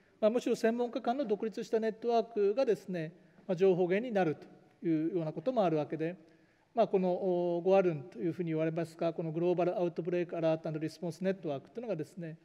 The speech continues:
九十七年にできていて、まあ、こういったものが重要な情報源になっているわけです。例えば、まあ、有名な例で言うとですね、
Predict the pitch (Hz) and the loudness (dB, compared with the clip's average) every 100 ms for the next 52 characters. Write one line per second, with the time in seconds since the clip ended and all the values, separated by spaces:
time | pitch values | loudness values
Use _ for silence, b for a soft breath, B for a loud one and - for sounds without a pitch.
0 | b b b 196 180 180 185 170 170 156 | b b b 0 0 0 0 0 0 -2
1 | 147 160 - 151 - 180 196 196 196 214 | -4 -4 -2 -4 -2 -2 -2 -6 2 2
2 | 208 269 320 254 160 160 165 165 170 151 | 2 -2 -2 0 -2 -2 -2 -2 -2 -2
3 | 160 160 156 147 131 226 170 160 160 - | -2 0 -2 -4 -10 -10 -6 -6 -6 -8
4 | 151 135 - 170 151 - b b b b | -8 -10 -10 -12 -14 -18 b b b b
5 | b b b - 202 285 233 202 185 196 | b b b -6 0 4 4 4 4 2
6 | 202 202 190 190 165 190 185 202 208 165 | 4 4 4 4 2 0 0 2 0 -4
7 | - 170 156 175 | -6 -8 -8 -10